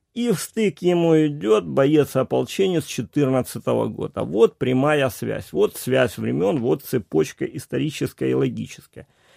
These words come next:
Если мы действительно остановимся на том, что светлая память всем погибшим, с оружием в руках, сожжённым в крематории, большое спасибо Институту, опять-таки, национальной памяти, который сотрудничает с Институтом изучения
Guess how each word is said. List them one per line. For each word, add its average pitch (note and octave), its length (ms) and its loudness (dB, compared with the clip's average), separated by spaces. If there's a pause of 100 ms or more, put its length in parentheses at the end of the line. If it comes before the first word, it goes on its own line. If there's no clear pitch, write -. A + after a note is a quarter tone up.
(140)
Если B2+ 640 2
мы C3+ 380 2 (100)
действительно B2 840 -4
остановимся A#2+ 800 -4
на A2+ 100 -4
том, A2+ 240 -6
что - 300 -12 (380)
светлая C3 540 4
память A#2+ 460 0
всем B2 400 0
погибшим, G#2 800 -8 (100)
с - 160 -6
оружием D3 640 4
в A#2+ 40 -4
руках, A#2+ 440 -4 (320)
сожжённым F3 600 4
в - 60 -2
крематории, C3+ 800 2 (280)
большое C#3+ 440 2
спасибо C3 580 0
Институту, B2+ 500 -4
опять-таки, A#2+ 440 -4
национальной B2 640 -2
памяти, B2+ 480 0
который A#2 480 -2
сотрудничает A#2+ 760 -4
с - 80 -14
Институтом A#2+ 720 -4
изучения A#2+ 640 -2